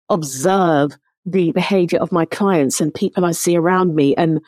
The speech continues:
conversations that arise from whether it's something I posted on social media or a podcast or whatever, what I realized was, huh,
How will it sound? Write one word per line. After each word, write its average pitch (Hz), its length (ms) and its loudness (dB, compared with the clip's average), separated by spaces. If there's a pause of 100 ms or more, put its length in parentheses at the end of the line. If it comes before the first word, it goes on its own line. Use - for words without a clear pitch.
(340)
conversations 190 720 0
that - 140 0
arise 165 640 2
from 160 480 0
whether 170 200 0
it's 160 140 -2
something 170 320 -2
I 165 60 0
posted 165 400 -2
on 160 100 0
social 160 360 0
media 180 280 2
or 143 100 2
a 156 60 2
podcast 170 540 -2
or 160 40 2
whatever, 156 540 0 (1120)
what 240 140 -2
I 285 140 0
realized 233 680 0
was, 208 180 -2
huh, 320 500 0